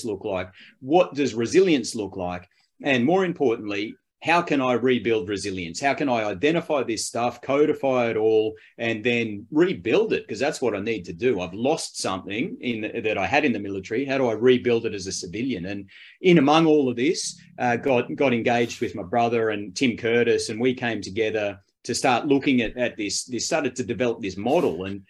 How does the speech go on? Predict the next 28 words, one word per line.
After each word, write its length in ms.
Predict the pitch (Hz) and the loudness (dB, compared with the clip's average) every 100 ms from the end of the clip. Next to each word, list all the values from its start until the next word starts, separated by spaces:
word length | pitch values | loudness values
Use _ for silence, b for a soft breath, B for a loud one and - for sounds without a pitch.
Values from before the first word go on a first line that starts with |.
| b b | b b
and 340 | - 127 117 113 | -2 0 0 -2
started 560 | - 151 170 180 190 | -6 -2 2 4 2
to 180 | 190 160 | 4 2
realize 500 | 123 147 135 120 - | 4 2 4 2 0
that 160 | 123 127 | -6 -4
resilience 520 | 120 147 139 123 - | 0 2 2 0 0
was 460 | 120 107 95 - _ | 0 0 -4 -10 _
multifactorial. 920 | 135 135 143 123 117 - 110 156 220 123 | 0 0 0 0 0 2 2 2 2 2
It 80 | |
wasn't 320 | 120 151 127 120 | 4 4 4 -2
just 160 | 117 | -6
one 160 | 113 98 | -8 -6
thing. 240 | 101 123 b b b - | -8 -8 b b b 2
It 160 | 165 | 4
was 340 | 151 135 104 - | 6 6 4 -6
dynamic. 640 | - 110 110 180 127 127 | -2 -2 0 0 0 -2
It 180 | - 123 | 0 2
ebbed 300 | 127 143 127 | 4 4 2
and 180 | 131 120 | 0 0
flowed, 460 | 131 120 113 107 101 | 0 0 2 0 0
uh, 240 | 117 113 | -2 -4
throughout 440 | 104 120 113 113 113 | -4 -2 -2 -2 -4
your 100 | 98 | -4
life. 380 | 110 139 170 127 | -2 -4 -2 -4
And, 200 | 107 98 b b | -6 -10 b b
and 360 | 135 135 123 123 | 0 4 4 2
most 320 | 151 160 170 | 2 4 2
importantly, 540 | 131 135 127 117 110 | 0 0 0 0 0